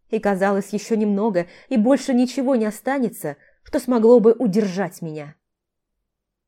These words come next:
Когда на мой живот легли две ладони, и кто-то силой притянул к своей груди,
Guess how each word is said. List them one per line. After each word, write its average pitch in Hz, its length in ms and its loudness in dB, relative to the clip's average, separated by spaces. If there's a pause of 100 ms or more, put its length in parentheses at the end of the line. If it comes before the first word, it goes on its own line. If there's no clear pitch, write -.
Когда 226 260 4
на 233 100 4
мой 226 160 4
живот 226 380 4
легли 208 360 0
две 196 200 2
ладони, 190 560 -2 (140)
и 285 80 -2
кто-то 269 360 2
силой 247 600 -2 (160)
притянул 277 380 0
к - 60 -12
своей 214 360 0
груди, 175 540 -4